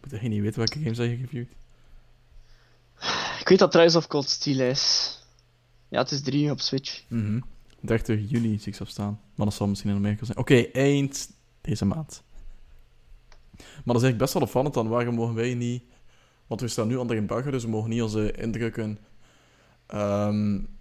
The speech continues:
Speaker 1: laten horen van de, over de game. Maar het is wel een, het is een game die al jaren bestaat op PlayStation.
Speaker 2: Ah.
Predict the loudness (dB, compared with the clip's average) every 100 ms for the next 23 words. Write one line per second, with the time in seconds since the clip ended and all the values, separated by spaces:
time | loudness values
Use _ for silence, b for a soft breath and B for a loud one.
0 | -18 -8 0 2 2 2 2 0 0 2
1 | 4 2 0 -2 -2 -4 -2 0 0 0
2 | -2 -4 -6 -4 0 0 2 0 0 -4
3 | b b -20 -20 -20 -8 -4 0 2 2
4 | 4 2 2 -2 -8 -6 -4 -2 -4 -6
5 | -4 -4 -4 -14 -16 -12 -6 -4 -4 -6
6 | -6 -8 -8 _ _ _ _ _ _ _
7 | _ _ -20 _ -10 -8 -8 -10 -16 -18
8 | -20 -20 -20 -20 _ -16 -16 -12 0 2
9 | 2